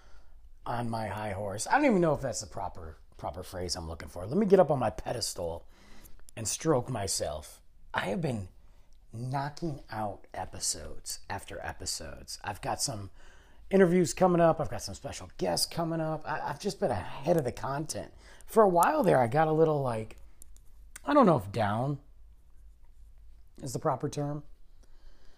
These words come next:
It's, I wasn't down on the show, but I was just, it, it, it started to become, and I enjoyed it. Let me, let me throw that out there. I still enjoyed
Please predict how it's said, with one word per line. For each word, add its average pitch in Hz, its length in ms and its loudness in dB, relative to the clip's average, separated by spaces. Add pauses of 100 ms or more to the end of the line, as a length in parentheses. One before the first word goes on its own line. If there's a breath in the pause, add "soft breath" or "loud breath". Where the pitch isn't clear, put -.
(1500)
It's, - 200 -2 (120)
I - 120 6
wasn't 233 420 6
down 143 320 4
on 135 120 0
the 113 80 -2
show, 143 260 0
but 135 120 -2
I 117 60 -2
was 120 140 -4
just, - 340 -6
it, - 240 -2
it, - 280 -6
it 151 140 -2
started 202 520 6
to 180 200 0
become, 143 920 -2 (720)
and 196 100 8
I 190 60 8
enjoyed 190 420 8
it. 110 180 -6
Let 160 100 0
me, 196 100 2
let 185 100 0
me 214 140 0
throw 175 240 2
that 156 120 2
out 113 220 -2
there. 85 160 -10
I - 60 -8
still 160 340 0
enjoyed 123 460 -4